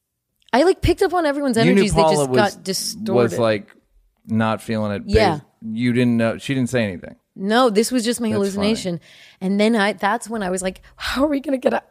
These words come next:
Speaker 1: And then I was like, "We gotta get out of this. We can't be dead." And that's when I started yelling, "We love each other."
Speaker 2: Yeah, she, here, for the listener, so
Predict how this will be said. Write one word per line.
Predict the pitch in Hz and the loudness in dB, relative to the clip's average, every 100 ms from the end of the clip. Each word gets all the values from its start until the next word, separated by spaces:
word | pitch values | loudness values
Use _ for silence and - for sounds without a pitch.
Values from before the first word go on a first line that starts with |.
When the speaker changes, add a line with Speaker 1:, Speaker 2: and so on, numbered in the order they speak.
| _ 214 | _ -2
Speaker 1:
And | 220 | 0
then | 226 | 0
I | 233 196 | -4 -6
was | 185 | -10
like, | 185 | -12
"We | 175 | -14
gotta | 165 160 | -12 -14
get | 156 165 | -14 -12
out | 170 | -12
of | 202 | -14
this. | 226 233 - _ _ _ - | -14 -14 -14 _ _ _ -12
We | 180 | -10
can't | - 196 | -4 -4
be | 170 | -4
dead." | 160 - - | -6 -8 -10
And | 180 175 | -6 -4
that's | 185 - | -4 -4
when | 196 | -6
I | 185 | -6
started | 196 185 170 170 | -2 -2 -2 -2
yelling, | 170 170 175 - - - | -2 -4 -6 -12 -12 0
"We | 285 359 427 | 6 8 8
love | 381 381 415 440 | 8 8 10 8
each | - - - | 6 4 2
other." | 330 294 320 | 2 2 2
Speaker 2:
Yeah, | 196 127 101 | 4 4 2
she, | - - 143 | -4 -6 -4
here, | - 123 135 156 113 - | -6 -6 -2 0 0 -4
for | - 139 | -2 0
the | 135 143 | 0 0
listener, | 185 208 127 104 98 - _ _ _ _ _ _ _ | 2 0 0 -4 -6 -12 _ _ _ _ _ _ _
so | - 156 147 123 | -6 0 2 0